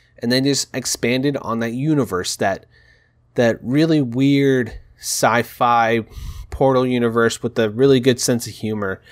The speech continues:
And then they added to the Portal guns with the different gels where you can slide fast or bounce off of them, or there's a gun where it turns the walls white where you can play, place portals now, which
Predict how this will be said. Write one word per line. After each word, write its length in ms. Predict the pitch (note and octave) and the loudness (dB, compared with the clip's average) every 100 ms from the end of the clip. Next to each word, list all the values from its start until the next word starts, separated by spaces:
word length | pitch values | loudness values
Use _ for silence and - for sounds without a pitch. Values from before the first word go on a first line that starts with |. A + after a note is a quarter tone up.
| - - - | -20 -20 -6
And 100 | B2 | -2
then 120 | C3+ | 2
they 140 | C#3 - | 0 0
added 380 | A2 A#2+ A#2+ B2 | 0 0 0 -2
to 300 | A#2+ A2+ G#2 | -4 -4 -4
the 160 | A2 | -6
Portal 320 | G2+ B2 A#2 | -2 0 0
guns 360 | A2 A2 A2 G#2 | 0 -2 -2 -4
with 180 | G#2+ - | -6 -4
the 80 | G#2+ | -4
different 480 | A2+ - A2 - - _ - _ _ | -4 -2 -4 -6 -12 _ -20 _ _
gels 600 | B2 A#2+ A#2 A#2+ A#2 A2 | -6 0 2 2 0 0
where 80 | A#2+ | -2
you 80 | A2+ | -2
can 160 | A2+ G2+ | -4 -6
slide 520 | - A2+ G#2+ A2+ A2+ | -6 -2 0 0 0
fast 380 | A#2 A2+ A#2 G#2 | 0 0 -2 -6
or 80 | |
bounce 340 | F#2+ G#2 G#2 - | -4 -4 -4 -2
off 220 | G#2 - | -4 -4
of 80 | A2+ | -6
them, 300 | A#2 A2+ G#2+ | -4 -4 -6
or 360 | G2+ G#2 G2+ - - - _ - | -6 -4 -4 -8 -20 -20 _ -4
there's 240 | A#2 B2 | -2 0
a 40 | A2+ | 0
gun 360 | A#2 B2 A#2+ | 2 2 2
where 400 | A2+ G#2+ G#2 - - | 0 0 -2 -6 -10
it 100 | G#2+ | -6
turns 300 | C3+ B2 A#2 | -2 -2 -2
the 60 | |
walls 380 | A2 A2+ A2 G#2+ | 0 4 4 2
white 420 | G#2 G#2 C#3 - | 0 2 2 2
where 120 | G#2+ A2+ | 0 -2
you 100 | A2+ | -2
can 140 | A2 | -4
play, 180 | A2+ G#2+ | -2 -4
place 460 | - - - A2+ | -6 -12 -6 -6
portals 400 | - B2 D3 C#3+ | 2 2 4 2
now, 320 | D3+ D3+ D#3 - | 2 2 0 0
which 400 | B2 G#2+ - | 0 0 -4